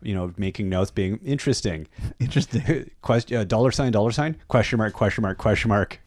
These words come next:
Speaker 2: Well, again, if Lego's
Speaker 1: Scratch through.
Speaker 2: Lego's Beatles, like, you would sell a ton of people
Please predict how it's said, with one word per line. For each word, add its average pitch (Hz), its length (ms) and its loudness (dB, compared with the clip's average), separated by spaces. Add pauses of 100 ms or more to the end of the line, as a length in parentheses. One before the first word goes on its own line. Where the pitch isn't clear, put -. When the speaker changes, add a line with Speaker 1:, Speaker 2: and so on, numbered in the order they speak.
Speaker 2:
Well, 196 240 4
again, 160 320 2
if 131 180 0
Lego's 151 420 4
Speaker 1:
Scratch 95 480 -4
through. 76 320 -8
Speaker 2:
Lego's 170 380 4
Beatles, 131 640 4
like, 123 220 4
you 135 120 4
would 135 140 2
sell 135 300 4
a - 60 2
ton 147 240 2
of 156 60 -2
people 156 340 2